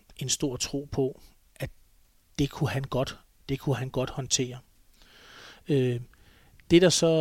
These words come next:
øh, det, der så egentlig også bare sker, det er, så,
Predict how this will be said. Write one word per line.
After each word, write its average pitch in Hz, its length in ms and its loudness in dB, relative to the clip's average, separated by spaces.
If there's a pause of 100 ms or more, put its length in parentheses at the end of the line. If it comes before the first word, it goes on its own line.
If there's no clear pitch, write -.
(120)
øh, 131 440 0 (800)
det, 165 100 4
der 180 60 6
så 156 140 2
egentlig 151 220 0
også 143 140 0
bare 151 160 0
sker, 156 280 0
det 147 120 2
er, 143 100 0
så, 190 140 0